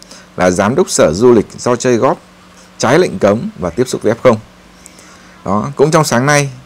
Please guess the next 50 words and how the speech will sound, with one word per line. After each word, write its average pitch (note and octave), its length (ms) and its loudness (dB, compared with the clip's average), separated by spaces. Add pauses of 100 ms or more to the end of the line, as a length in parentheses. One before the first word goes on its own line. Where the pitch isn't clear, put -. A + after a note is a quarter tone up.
(120)
thì F#2 180 0
ông A#2 220 2
Hồ A2 220 4
Quốc C#3 180 -2
Dũng, C3+ 220 2 (500)
Bí B2 140 4
thư D#3 260 4
tỉnh E2 300 2
Bình G2+ 140 4
Định A2+ 160 6 (260)
cho B2 140 0
hay C3 220 2
là F2 100 2
ông A2+ 140 0
đang C3 140 -2
chủ F2 200 -4
trì F#2 220 0
cuộc F2+ 200 -2
họp G2+ 160 -2
với F#2 100 -4
Thường G#2 260 0
trực - 160 -8
Tỉnh G2 120 0
ủy F#2 200 4 (560)
để F2+ 140 0
chỉ F#2 240 2
đạo A2 260 4
xử F2 240 0
lý A2+ 320 4 (120)
đối G#2 160 4
với A2 140 4
ông C3 100 2
Nguyễn A#2+ 140 -2
Văn C3+ 160 0
Dũng, C3 180 0 (600)
giám B2+ 260 2
đốc G3+ 160 2 (320)
sở F2 360 -2
du A#2 220 0
lịch C3 200 2
của - 100 -8
tỉnh F2+ 140 -2
này. E2 220 -2 (1600)
Đó. F#2+ 220 -4 (1120)
Theo D#3+ 120 4
ông, D3 340 0
theo D3+ 140 2
Bí C3+ 140 6
thư D#3 240 6
ấy, G3 100 4